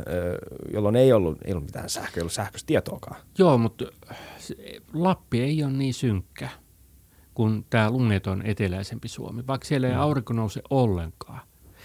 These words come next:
Speaker 2: niin se lumi tekee niin älyttömän paljon siinä,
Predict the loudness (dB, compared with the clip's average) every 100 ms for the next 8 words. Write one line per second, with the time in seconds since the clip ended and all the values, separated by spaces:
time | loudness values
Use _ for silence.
0 | -20 -8 2 4 6 6 4 2 0 0
1 | 2 2 0 0 0 0 -2 -4 -4 -4
2 | -2 -2 -2 -8 -12 -12 -12 -12